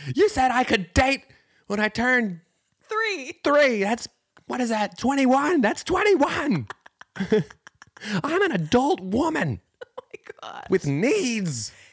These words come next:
Speaker 2: She's the worst. She is so defiant. And Jeff, uh, w-, now she's fine. Like, w-, the minute he walks in the door, she's fine
Speaker 1: Mm-hmm.
Speaker 2: because the alpha is home.
Speaker 1: Mm-hmm.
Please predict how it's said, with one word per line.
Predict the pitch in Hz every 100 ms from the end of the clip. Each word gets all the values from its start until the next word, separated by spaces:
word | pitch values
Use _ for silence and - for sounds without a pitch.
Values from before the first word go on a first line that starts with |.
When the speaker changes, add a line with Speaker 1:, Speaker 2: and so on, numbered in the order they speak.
| -
Speaker 2:
She's | - 165 - 330 392 381 -
the | 214
worst. | 262 247 226 175 269 349 349 - - - - -
She | - 294
is | 254
so | - 233 262
defiant. | 302 330 220 185 214 160 - - _ - - - -
And | 214 226 208 196 185 190 - _ _ _ _ _ _ _ 208
Jeff, | 190 240 254 277 - - _ _ _ _
uh, | 208
w-, | 190 - 160 -
now | 214 233 240
she's | 359 - 220
fine. | - 196 147 95
Like, | - 208
w-, | 175 196
the | 202
minute | 226 269 349
he | 339
walks | 277 220 214 208
in |
the | 190
door, | 160 143
she's | - 147
fine | - 131 65
Speaker 1:
Mm-hmm. | - 107
Speaker 2:
because | 107 185 185
the | 170
alpha | 202 220 185
is | 113 151
home. | 170 151 - -
Speaker 1:
Mm-hmm. | 87 85